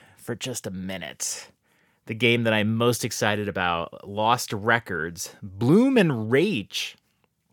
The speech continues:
which is Don't Nod's apparent, apparent narrative replacement for Life is Strange. Um, Square Enix,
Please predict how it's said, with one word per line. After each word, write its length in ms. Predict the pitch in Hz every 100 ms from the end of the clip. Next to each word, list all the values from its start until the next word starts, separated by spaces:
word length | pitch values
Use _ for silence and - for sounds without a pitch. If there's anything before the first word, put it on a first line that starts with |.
| _ _ _ _ -
which 200 | 107 -
is 140 | 92
Don't 240 | - 98 80
Nod's 460 | 90 87 82 - _ _ _ _ _ _ _ _ -
apparent, 520 | 139 - 240 277 160 - _ _ -
apparent 480 | - - 202 180 147
narrative 800 | 131 123 120 120 127 135 123 -
replacement 640 | 120 - 110 107 127 123
for 160 | - 107
Life 300 | 90 90 -
is 100 | 113
Strange. 540 | - 117 113 117 - -
Um, 500 | 95 87 85 80 80 -
Square 400 | - 117 104 104
Enix, 600 | 95 - - - -